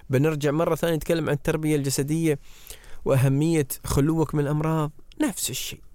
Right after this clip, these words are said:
ولذلك علموا عيالكم على عدم السهر. كذلك الحرص على هدي النبي صلى الله عليه وسلم في النوم. النبي صلى الله عليه وسلم كان له هدي في النوم،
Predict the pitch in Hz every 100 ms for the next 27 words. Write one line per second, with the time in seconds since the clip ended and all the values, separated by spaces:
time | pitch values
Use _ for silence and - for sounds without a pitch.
0 | - 117 104 107 147 120 92 - 92 -
1 | - - - - - - 147 135 110 107
2 | 113 120 107 98 104 95 107 107 104 -
3 | - - - - - - - - - -
4 | - - 147 226 254 - 147 - 185 -
5 | - - - - - - - - - -
6 | - - 120 120 110 175 190 180 139 139
7 | 139 123 120 120 127 104 110 107 - 120
8 | 123 139 - - - - - - 160 175
9 | - - - 135 143 202 147 - - 110
10 | 107 - 147 135 - 143 147 120 90 180
11 | 165 117 - - 117 - 101 104 139